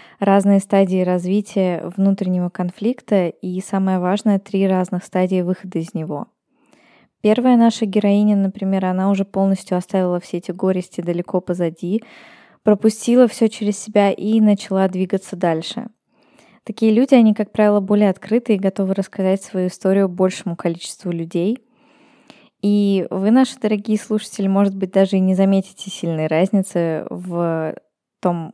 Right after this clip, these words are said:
как мы будем эти истории рассказывать по сравнению с первой, э, героиней. Но мы говорили с каждой из них лично, и то, как Наташа, как раз первая,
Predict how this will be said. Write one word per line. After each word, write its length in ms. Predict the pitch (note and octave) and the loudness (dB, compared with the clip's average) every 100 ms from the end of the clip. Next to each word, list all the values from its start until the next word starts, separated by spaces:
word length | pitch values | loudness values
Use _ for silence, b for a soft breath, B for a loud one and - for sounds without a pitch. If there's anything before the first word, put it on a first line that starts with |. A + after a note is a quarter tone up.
| - | -6
как 220 | F3 - | -6 -4
мы 100 | E3+ | -6
будем 300 | E3+ E3+ E3 | -6 -6 -8
эти 180 | E3+ E3 | -8 -10
истории 380 | - F3+ E3 E3 | -6 -4 -2 -2
рассказывать 600 | E3 - F3+ F#3 F3+ - | -4 -4 -4 -2 -4 -8
по 60 | |
сравнению 640 | G3 F3 F3+ F3+ F3 E3+ B B B B - | -6 -2 0 0 -2 -6 B B B B -16
с 140 | - | -16
первой, 520 | - F#3 E3+ F3 D#3+ | -2 0 0 -2 -4
э, 180 | - E3 | -4 -6
героиней. 640 | E3 F3+ F3 E3+ D#3+ D#3 D#3 | -4 -4 -2 -4 -4 -6 -8
Но 480 | E3 F#3 G3 G3 F#3 _ _ _ _ _ _ _ | -4 0 2 2 -2 _ _ _ _ _ _ _
мы 180 | A3+ A3 | 4 6
говорили 520 | G#3+ G3+ G3+ G3+ G#3 | 6 6 6 6 2
с 100 | G3+ | 0
каждой 380 | - G3 F#3 G3+ | -2 -4 0 0
из 60 | F#3+ | 2
них 240 | G3+ G3 - | 0 -2 -8
лично, 580 | G3+ G#3 C4 - G3+ F3+ B B B B _ | -2 0 -2 -2 -2 -2 B B B B _
и 240 | G#3 G3+ | 2 2
то, 200 | G3 A3 | 2 -2
как 260 | G#3+ G3 - | 0 -2 0
Наташа, 720 | F#3 F#3 A3+ D#4+ - G#3 F#3 - | -4 0 0 0 0 0 -2 -6
как 240 | - G3 - | -10 -12 -4
раз 380 | F#3+ F#3 - - _ _ - | -4 -4 -12 -20 _ _ -2
первая, 580 | G3 F#3 F#3 F3+ F3 | 0 0 0 -2 -4